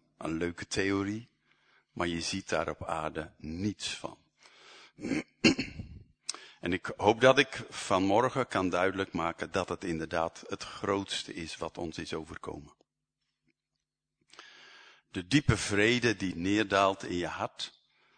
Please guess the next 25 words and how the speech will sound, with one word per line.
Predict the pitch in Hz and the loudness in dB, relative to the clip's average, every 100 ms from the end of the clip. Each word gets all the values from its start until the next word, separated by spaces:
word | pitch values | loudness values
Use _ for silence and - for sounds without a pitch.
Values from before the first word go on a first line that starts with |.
| _ _ _ - | _ _ _ -18
ehm, | 80 76 73 73 73 78 - _ _ - - - | -10 -6 -6 -6 -8 -12 -20 _ _ -18 -18 -10
de | 87 | -6
heerlijkheid | 82 95 110 123 117 107 98 - | -2 4 4 4 2 2 2 0
die | 90 - | -10 -8
komt | - 120 107 | -2 -2 -2
in | 113 85 | -2 -2
je | 80 | -4
denken, | - 90 95 101 131 127 _ - _ _ _ _ _ - - _ - | -4 -4 -2 -4 -8 -12 _ -20 _ _ _ _ _ -20 -20 _ -8
eh, | 78 76 76 - | -4 -4 -6 -10
de | 294 85 82 | -12 -8 -8
vreugde | - 101 107 123 120 - 101 | -2 4 6 6 4 -2 -2
die | 98 92 | 0 0
je | 80 | 0
hebt | 95 98 - - - - | -2 -4 -6 -10 -10 -12
als | - 85 | -12 -10
je | 80 - | -10 -6
ouder | 82 101 104 104 | -2 0 0 -2
wordt | 104 117 - - - | -4 -6 -6 -10 -8
en | - 73 80 _ - - - _ _ | -10 -8 -12 _ -20 -20 -20 _ _
het | - - - | -10 -10 -2
uitzicht | 98 123 - - 104 - | 2 2 2 -2 -4 -4
wat | 92 - | -6 -4
je | 78 | -8
hebt, | 95 - - - _ _ _ | -8 -8 -14 -20 _ _ _
ehm, | - 71 69 | -14 -12 -10